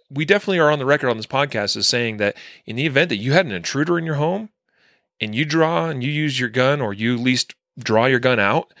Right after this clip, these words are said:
and they go, "Oh, hey, man," and they start to leave, like, yeah, let 'em leave. Like, there's no reason to detain 'em,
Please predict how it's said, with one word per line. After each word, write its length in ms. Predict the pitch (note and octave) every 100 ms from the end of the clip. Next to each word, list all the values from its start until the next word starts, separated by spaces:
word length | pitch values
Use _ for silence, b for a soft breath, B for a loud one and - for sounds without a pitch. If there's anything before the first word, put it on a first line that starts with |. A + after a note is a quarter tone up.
| b
and 140 | - B2+
they 80 | B2
go, 180 | A#2 -
"Oh, 200 | A2+ G#2+
hey, 140 | A#2+
man," 240 | G#2 G2+
and 120 | G#2+ A#2
they 60 |
start 200 | B2+ E3
to 80 | -
leave, 400 | A#2 E3 B3 B3+
like, 220 | - A2
yeah, 200 | B2 D#3+
let 220 | G2 G#2+ D3
'em 160 | G2+
leave. 360 | A2 C#3+ F2 -
Like, 140 | F#2
there's 140 | A2+ G#2+
no 380 | C3 D#3 F3 F3
reason 400 | D#3 D#3 C#3+ B2+
to 80 | A2
detain 360 | - A2 C3+
'em, 160 | F#2+ D2+